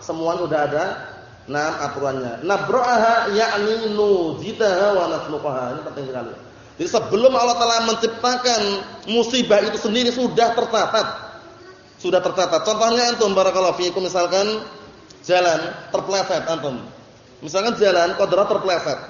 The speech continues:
Sebelum antum terpleset sudah tercatat, ya enggak? Nah, terplesetnya antum itu, eh, Allah Subhanahu wa taala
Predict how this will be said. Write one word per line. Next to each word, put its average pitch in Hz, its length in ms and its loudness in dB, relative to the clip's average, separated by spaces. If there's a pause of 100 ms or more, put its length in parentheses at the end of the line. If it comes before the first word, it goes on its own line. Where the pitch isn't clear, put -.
(300)
Sebelum 233 600 2
antum 226 280 0
terpleset 208 480 0
sudah 175 160 2
tercatat, 156 520 -2
ya 160 120 -2
enggak? 123 180 -2 (420)
Nah, 170 240 -2 (320)
terplesetnya 220 760 2
antum 226 160 0
itu, 196 480 -2 (880)
eh, 165 240 -4 (640)
Allah 208 320 4
Subhanahu 208 400 0
wa 208 80 0
taala 226 360 2